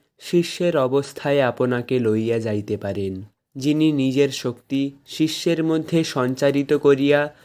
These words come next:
তাহার চক্ষু দিয়া দেখিতে পান, তাহার কান দিয়া শুনিতে পান, তাহার মন দিয়া বুঝিতে পারেন।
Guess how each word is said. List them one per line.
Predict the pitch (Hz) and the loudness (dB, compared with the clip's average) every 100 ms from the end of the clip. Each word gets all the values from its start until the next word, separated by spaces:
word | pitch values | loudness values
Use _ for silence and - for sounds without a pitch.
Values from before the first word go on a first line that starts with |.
| _ - | _ -14
তাহার | 135 139 139 | -6 -2 -2
চক্ষু | - 127 123 - 135 | -2 -4 -4 -4 0
দিয়া | 131 131 | 4 4
দেখিতে | 110 107 123 - 110 | 2 -2 -4 -2 -2
পান, | 104 98 95 - _ _ _ - | -2 -4 -8 -12 _ _ _ -6
তাহার | 160 151 175 | -4 -2 -2
কান | 170 143 143 143 | 2 2 2 2
দিয়া | 160 165 | 2 0
শুনিতে | - 135 139 139 127 | -2 0 0 2 0
পান, | 107 104 95 95 _ _ _ _ | 0 -2 -4 -10 _ _ _ _
তাহার | 123 110 127 120 | -10 -6 -4 -2
মন | 113 113 113 | -4 -4 -6
দিয়া | 113 127 120 | -4 -4 -4
বুঝিতে | 104 101 117 123 | -6 -10 -6 -4
পারেন। | 117 98 95 92 90 | -2 -4 -4 -4 -6